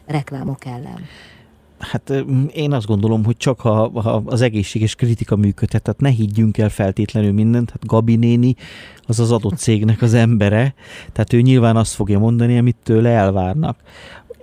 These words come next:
Speaker 2: Mi arra figyeljünk, hogy nekünk mi a jó. Tehát, hogyha egy olyan multivitamint szedünk már régóta, amitől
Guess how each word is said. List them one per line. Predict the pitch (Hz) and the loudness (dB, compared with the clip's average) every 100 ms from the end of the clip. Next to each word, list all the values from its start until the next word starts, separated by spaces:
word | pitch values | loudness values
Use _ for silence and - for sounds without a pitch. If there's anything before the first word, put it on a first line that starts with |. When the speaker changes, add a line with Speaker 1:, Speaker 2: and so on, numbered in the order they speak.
| - - | -16 -2
Speaker 2:
Mi | 135 156 | 2 2
arra | 156 107 | 2 0
figyeljünk, | 95 131 156 156 160 151 | -2 -2 0 2 2 0
hogy | 156 143 | 0 0
nekünk | 139 - 135 | -2 0 2
mi | 143 143 | 4 4
a | |
jó. | 143 110 90 | 2 0 -2
Tehát, | 104 | -4
hogyha | 110 - | -4 -2
egy | 117 | 0
olyan | 180 | 0
multivitamint | 120 117 107 110 113 110 110 | 2 0 0 0 0 0 0
szedünk | 101 120 113 104 | 0 -2 0 0
már | 113 113 | 0 0
régóta, | 123 101 101 98 107 | 0 0 -2 0 0
amitől | 107 104 - 113 | 0 -2 -2 -2